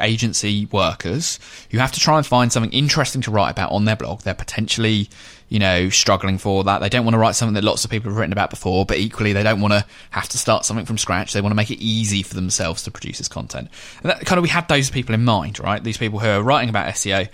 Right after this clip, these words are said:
for agencies, want something interesting, want something compelling, but don't want to have to spend hours researching something. And then we had our hook. Well, okay, well, what was compelling about the Brighton S E O website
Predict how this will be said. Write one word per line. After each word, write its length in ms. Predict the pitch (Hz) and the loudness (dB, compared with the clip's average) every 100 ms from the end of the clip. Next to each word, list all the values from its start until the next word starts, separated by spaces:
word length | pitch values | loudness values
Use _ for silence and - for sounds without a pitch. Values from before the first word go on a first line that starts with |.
| - - | -14 -20
for 360 | - - 165 131 | -12 0 2 4
agencies, 680 | 104 104 92 - 98 95 - - - - | 4 0 -4 -4 -4 -4 -8 -14 -18 -6
want 180 | 156 - | -4 0
something 220 | 143 110 | 0 2
interesting, 420 | 101 107 - 104 | 0 -2 -2 -2
want 160 | 110 - | -2 -4
something 160 | 101 | -6
compelling, 440 | 104 - 92 92 107 - - - | -8 -6 -2 -2 -4 -12 -16 -8
but 160 | 110 | -2
don't 380 | 117 113 - 107 | 2 2 0 -2
want 340 | 104 101 - | -2 -2 -4
to 160 | - 104 | -8 -6
have 320 | - 101 - | -4 -4 -6
to 240 | 95 90 - | -2 -2 -2
spend 300 | - 107 98 | -4 -2 -2
hours 380 | 98 95 - - | -4 -8 -14 -16
researching 440 | - - - - | -14 -14 -14 -16
something. 320 | - - - - - - - _ _ - - - - - - | -16 -20 -20 -20 -20 -20 -20 _ _ -16 -14 -14 -18 -10 -2
And 80 | |
then 60 | 170 | 2
we 80 | 165 | 4
had 100 | 143 | 4
our 60 | |
hook. 340 | 113 113 - - | 2 0 -2 2
Well, 300 | 120 123 - | 4 4 0
okay, 180 | 135 117 | -2 2
well, 100 | 127 | 2
what 100 | 156 | 2
was 100 | 151 | 2
compelling 460 | 139 131 131 104 98 | 0 0 0 0 2
about 240 | 101 - | 0 0
the 80 | 101 | 2
Brighton 240 | 123 104 | 2 2
S 140 | 110 127 | 0 2
E 80 | |
O 120 | 117 95 | 2 2
website 520 | 78 - - 78 | 0 -4 -4 -6